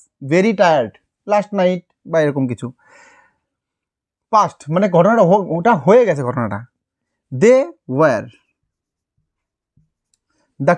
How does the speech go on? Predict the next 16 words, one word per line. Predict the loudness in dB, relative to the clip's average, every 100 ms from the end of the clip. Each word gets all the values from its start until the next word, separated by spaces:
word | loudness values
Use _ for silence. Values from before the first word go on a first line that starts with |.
| 2
kids, | 2 2 -4 -20 -6 -2
the | -2 -2 0
kids | 0 0 -8 _ _ _
প্লুরাল, | -4 0 0 -2 -8 _ _ _ _ _ _ _
তাহলে | -2 0 0 -2 0
were | 0 -2 -6 _ _ _ 0
playing। | 2 2 -2 -8 _ _ _ _ _ _ _ _ _ _ _ _ _ _ _ _ _ _ 2
চলো | 4 4
এই | 2
উদাহরণটা | 2 2 2 2 2 2
আমাদের | 2 2 2
হয়ে | 2
গেছে | 4 4 2 -2 _ _ _ 0
কন্টিনিউয়াসে, | 0 2 2 4 2 -2 -10 -12 _ _ _
প্লের | 0 0 2
সঙ্গে | 0 2